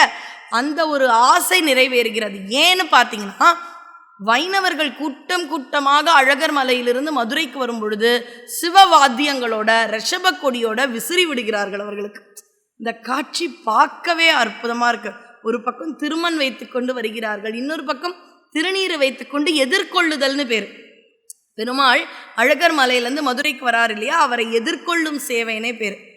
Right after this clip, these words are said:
ஹோஸ்ட், நம்மனா கெஸ்ட் எப்படி வரவேற்கணுமோ, பூரண கும்பத்தோடு சைவர்கள் திருமாலை கொண்டாடுவார்கள். அப்படியே ரெண்டு பேரும் ஒற்றுமையா இருப்பார்கள். சில பேர் நெற்றியில அழகா திருமண் இருக்கும், சில பேர் நெற்றியில அங்க திருநீர் இருக்கும்,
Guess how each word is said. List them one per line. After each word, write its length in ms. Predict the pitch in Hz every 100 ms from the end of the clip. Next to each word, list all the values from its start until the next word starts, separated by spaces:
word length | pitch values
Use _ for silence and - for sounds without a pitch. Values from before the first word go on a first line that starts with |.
| _ _ 185
ஹோஸ்ட், 440 | 269 339 330 -
நம்மனா 320 | 262 240 262 339
கெஸ்ட் 320 | 269 - -
எப்படி 260 | 320 226 285
வரவேற்கணுமோ, 640 | 262 247 247 240 226 269 349 - - -
பூரண 460 | 294 330 381 370 311
கும்பத்தோடு 640 | - 254 262 262 247 240 214
சைவர்கள் 680 | - 226 285 311 285 254 -
திருமாலை 500 | 247 294 269 226 226
கொண்டாடுவார்கள். 720 | 226 196 202 202 202 196 - -
அப்படியே 280 | _ 240 349
ரெண்டு 260 | 277 254 294
பேரும் 300 | 330 277 294
ஒற்றுமையா 540 | 240 - 311 311 285 285
இருப்பார்கள். 440 | 247 226 202 196
சில 180 | - 226
பேர் 240 | 220 233 214
நெற்றியில 400 | 214 262 339 294
அழகா 300 | 254 240 320 - - - -
திருமண் 380 | 254 285 302 247
இருக்கும், 320 | 214 220 220
சில 120 | 220 214
பேர் 220 | 220 214
நெற்றியில 400 | 214 190 330 320
அங்க 160 | 247 240
திருநீர் 460 | 220 247 302 277
இருக்கும், 380 | 233 208 233 233